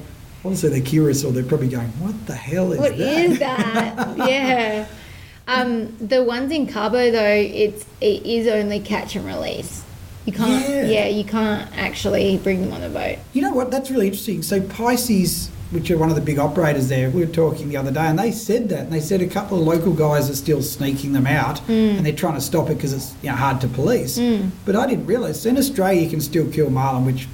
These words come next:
Speaker 1: do you know what? I reckon they're too beautiful to kill.
Speaker 2: I don't know what, look, I've never tasted a blue marlin, but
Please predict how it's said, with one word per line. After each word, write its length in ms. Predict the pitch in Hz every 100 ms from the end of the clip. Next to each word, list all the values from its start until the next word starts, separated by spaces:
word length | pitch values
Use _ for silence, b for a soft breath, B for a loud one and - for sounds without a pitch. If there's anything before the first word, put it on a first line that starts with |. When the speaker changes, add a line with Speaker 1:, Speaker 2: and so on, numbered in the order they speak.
| - -
Speaker 1:
do 80 | 254
you 60 | 294
know 80 | 185
what? 300 | 127 147 - - B B B B B B B - -
I 100 | 196
reckon 360 | 196 180 185 165
they're 100 | 151
too 200 | - 147
beautiful 420 | 135 143 135 131
to 100 | 120
kill. 360 | 110 131 117 107 - -
Speaker 2:
I 60 |
don't 160 | 277 359
know 120 | 320
what, 280 | 254 254 254
look, 140 | 254 233
I've 180 | 240 269
never 220 | 262 240
tasted 540 | 240 202 208 - 233
a 60 | 233
blue 220 | 233 233
marlin, 640 | 233 226 233 240 247 254 B B -
but 380 | 226 226 -